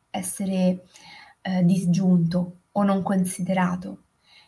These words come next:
perché noi siamo ciò che mangiamo, non ci nutriamo di solo cibo e soprattutto il più delle volte non mangiamo da soli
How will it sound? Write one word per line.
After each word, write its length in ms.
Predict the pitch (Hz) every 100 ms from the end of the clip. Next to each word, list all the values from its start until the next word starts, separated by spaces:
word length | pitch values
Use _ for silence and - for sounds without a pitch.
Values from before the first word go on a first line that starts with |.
| _
perché 480 | 269 269 - 208 -
noi 260 | 220 240 202
siamo 600 | - 262 214 180 180 185
ciò 220 | 180 175
che 100 | -
mangiamo, 840 | 180 180 180 185 180 175 175 214 247 - _ _ _ _ _ _ - -
non 380 | 214 247 254 226
ci 160 | 233
nutriamo 640 | 202 196 220 220 185 175 175
di 120 | 170
solo 320 | 170 185 175
cibo 600 | 175 - 180 170 180 202 - _ - - -
e 100 | 247
soprattutto 1120 | - 302 294 262 262 226 175 - 185 180 180 -
il 120 | - 196
più 180 | -
delle 240 | 277 247 240
volte 340 | 254 269 320
non 140 | 269 202
mangiamo 400 | 202 202 240 240
da 140 | 185
soli 460 | - 240 190 180